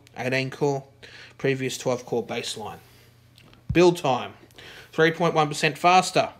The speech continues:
As you can see here, it's ridiculous. It's o-, it's quick. Four point two percent faster.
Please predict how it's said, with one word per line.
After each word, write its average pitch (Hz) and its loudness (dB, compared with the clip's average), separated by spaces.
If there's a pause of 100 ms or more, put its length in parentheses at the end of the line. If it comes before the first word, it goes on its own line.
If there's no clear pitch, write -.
(640)
As 123 -6
you 123 -8
can 127 -6
see 143 -4
here, 165 2
it's - -10
ridiculous. 147 -4
It's - -14
o-, 202 2
it's - -18 (200)
quick. - -6 (1160)
Four 180 2
point 175 -2
two 220 2
percent 202 0
faster. 131 0